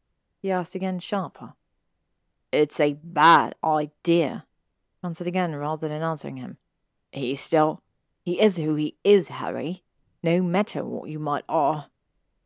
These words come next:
He coughed, a flush spreading up his cheeks. "You know, think he looks like or whatever. Seriously, go after Zabini before you think about doing anything with Malfoy."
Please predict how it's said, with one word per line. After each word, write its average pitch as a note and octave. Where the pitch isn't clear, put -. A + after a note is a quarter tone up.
He F#3+
coughed, F#3
a C#3+
flush E3
spreading C#3+
up C#3
his D3+
cheeks. -
"You F3+
know, F3+
think G3
he -
looks F#3
like -
or C3+
whatever. C3+
Seriously, C#4
go F3+
after E3
Zabini D#3
before C#3
you C#3+
think E3+
about -
doing D#3
anything D3
with -
Malfoy." C#3